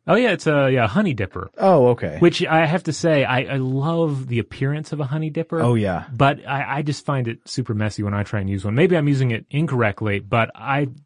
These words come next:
Speaker 1: just find the squeezy bear to be the best method.
Speaker 2: I thought that the honey dipper only existed in Honey Nut Cheerios commercials.
Speaker 1: <laughs> You thought it was a
Speaker 2: until I
Speaker 1: magical
Speaker 2: <laughs>
Speaker 1: wand, uh,
Speaker 2: Right.
Speaker 1: used by cartoon bees? Yeah.
Speaker 2: Just the cartoon bee. That was the only person who had access.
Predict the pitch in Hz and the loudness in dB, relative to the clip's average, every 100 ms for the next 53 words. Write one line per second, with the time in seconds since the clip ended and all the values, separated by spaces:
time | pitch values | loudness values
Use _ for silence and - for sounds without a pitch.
0 | _ - 131 - 120 107 95 - 117 113 | _ -8 -8 -4 -4 -2 -4 -6 -2 0
1 | 107 101 101 95 90 87 - 98 95 92 | 0 -2 0 -2 -4 -8 -10 -6 -6 -4
2 | 98 92 104 87 98 - _ 135 170 202 | -6 -6 -10 -12 -14 -20 _ -2 2 2
3 | 196 - - 156 143 123 123 117 110 135 | 0 -2 2 4 2 0 -2 -2 0 2
4 | 160 131 120 117 123 120 120 113 113 113 | 4 2 2 2 2 4 4 4 2 -2
5 | 110 120 107 113 107 120 120 117 110 - | 0 -2 0 0 2 4 4 4 2 0
6 | 117 107 98 - 107 113 - 69 87 101 | 2 4 2 0 2 2 2 -4 -4 -2
7 | - 120 - 120 147 143 117 - 120 120 | -2 -2 0 2 4 4 4 4 4 4
8 | 123 127 117 113 117 117 113 113 107 101 | 2 4 4 4 4 4 2 2 2 2
9 | 117 120 110 110 104 117 107 - 110 107 | 0 -4 -2 -2 -2 -2 -2 -2 -4 -2
10 | 110 110 - - 123 135 131 120 - 120 | -2 -4 -10 -8 -2 4 4 2 -2 0
11 | 123 110 113 104 101 92 95 101 101 104 | 0 2 2 2 0 -2 -2 -4 -2 -2
12 | 101 101 107 98 107 98 98 92 87 85 | 0 -2 -2 -4 -4 -4 -2 -2 -4 -6
13 | 92 82 | -8 -10